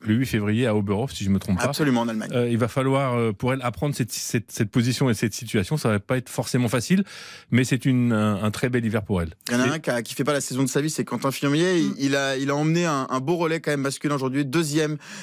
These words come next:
Speaker 2: derrière les intouchables norvégiens du T G V Johannes Bö, qui devrait rafler à peu près toutes les médailles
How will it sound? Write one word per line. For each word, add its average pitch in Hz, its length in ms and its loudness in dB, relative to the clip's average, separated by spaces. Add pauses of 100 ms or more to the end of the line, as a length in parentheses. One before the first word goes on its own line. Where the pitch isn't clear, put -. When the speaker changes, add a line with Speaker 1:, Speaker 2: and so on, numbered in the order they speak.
(100)
Speaker 2:
derrière 147 480 0
les 131 240 0
intouchables 143 560 -2
norvégiens 135 720 0
du 117 180 -6
T 165 220 2
G 143 180 0
V 143 180 2
Johannes 127 440 0
Bö, 127 180 0
qui 127 160 -6
devrait 117 260 0
rafler 120 280 -2
à 127 40 -2
peu 131 100 -4
près 139 140 -2
toutes 175 180 -4
les 220 80 2
médailles 156 340 0